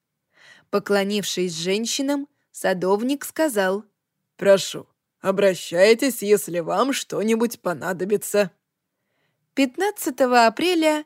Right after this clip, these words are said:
Г шестьдесят два открылась.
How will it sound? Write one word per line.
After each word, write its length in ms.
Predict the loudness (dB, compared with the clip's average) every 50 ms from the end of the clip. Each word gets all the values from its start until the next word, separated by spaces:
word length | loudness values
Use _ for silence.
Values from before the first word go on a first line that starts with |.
| _ _ -12
Г 320 | -8 -4 -2 -2 -2 -2
шестьдесят 720 | -2 -2 -2 -2 -2 -2 -4 -6 -4 -2 -2 -2 -2 -2 -4
два 300 | -2 0 0 0 0 -2 _ _ _ _ -4
открылась. 840 | -4 -4 -4 _ -10 -10 -10 -10 -10 -12 -14 -14 -14 -16 -16 -18